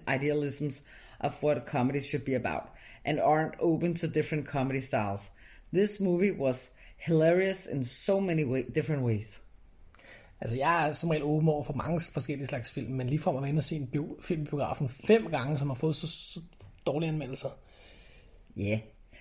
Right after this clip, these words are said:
Speaker 1: Så enten så er det en af de film, der, der faktisk er rigtig gode, men folk er bare negative.
Speaker 2: Ja, ja.
Speaker 1: Nu nævner jeg den igen. Gunday.
Speaker 2: Ja.
Speaker 1: Eller også, så, øh, så har personen her virkelig bare ringe smag.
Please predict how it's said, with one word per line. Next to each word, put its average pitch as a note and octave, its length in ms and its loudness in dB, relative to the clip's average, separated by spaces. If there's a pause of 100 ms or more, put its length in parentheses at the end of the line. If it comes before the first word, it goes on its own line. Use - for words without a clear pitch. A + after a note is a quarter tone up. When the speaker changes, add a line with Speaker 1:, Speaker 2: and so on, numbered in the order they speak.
(100)
Speaker 1:
Så - 240 2
enten C4+ 480 2 (360)
så - 180 2
er F#3+ 40 8
det G#3+ 100 2 (120)
en G#3 80 0
af A3+ 80 2
de G#3+ 160 2 (120)
film, G#3+ 440 0
der, B2+ 540 0
der G2+ 400 -2
faktisk A#2+ 280 -2
er F3 320 -4
rigtig F#3+ 260 -4
gode, G3+ 240 2
men E3 120 0
folk D3 220 0
er C3 40 -6
bare C3 160 0
negative. F#3+ 420 -2 (100)
Speaker 2:
Ja, F#3 280 6
ja. E3 80 0 (200)
Speaker 1:
Nu A3 140 10
nævner A3+ 260 8
jeg A3 80 4
den D#3 80 0
igen. E3 220 2 (180)
Gunday. G#3 400 12 (400)
Speaker 2:
Ja. D#3 160 6
Speaker 1:
Eller G3 140 8
også, A3 520 8 (340)
så, G#3+ 600 6
øh, F3+ 520 4 (1500)
så - 140 -2
har E3 200 2
personen D#3+ 320 -2
her D3+ 80 2
virkelig C3 220 -2
bare A2+ 220 0
ringe A2 200 2
smag. A2 260 -6